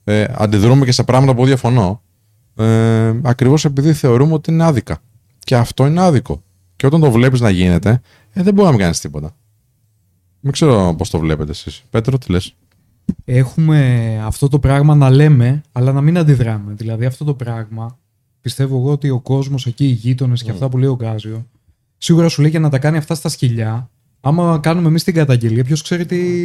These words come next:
Speaker 2: θα έρθει στο κεφάλι μας,
Speaker 1: <coughs>
Speaker 2: τι θα βρούμε στην πόρτα μας, αύριο μεθαύριο. Οπότε, εντάξει, απ' τη μία έχει λογική, αλλά από την άλλη, ξέρεις τι, να μαζευόντουσαν να πούμε, «Παιδιά, εδώ έχουμε έναν άνθρωπο ο οποίος είναι προβληματικός εδώ πέρα. Να του κάνουμε μια παρατήρηση όλοι μαζί,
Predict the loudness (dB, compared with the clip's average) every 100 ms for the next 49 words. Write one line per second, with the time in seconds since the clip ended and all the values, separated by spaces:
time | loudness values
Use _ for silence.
0 | -6 -8 _ _ -8 -6 -6 -6 -2 0
1 | 2 2 2 0 _ -8 0 2 2 2
2 | 0 0 0 0 -4 -6 -6 -4 -4 -4
3 | -4 -4 -8 -14 _ _ _ -10 -6 -4
4 | -2 -4 -2 2 2 2 0 0 2 2
5 | 2 0 0 0 0 0 -2 -4 -4 -4
6 | -6 -8 -10 -6 -4 -2 -2 -4 -4 -6
7 | -4 -4 -2 -2 -2 -4 -4 -8 -6 -6
8 | -4 -4 -6 -6 -6 -8 -10 -10 -10 -10
9 | -14 _ _ -2 0 2 0 -2 -2 -2
10 | -2 -4 -4 -6 -8 -12 _ -10 -6 -2
11 | -2 -2 -2 0 0 0 0 0 0 0
12 | -2 -2 -4 -6 -8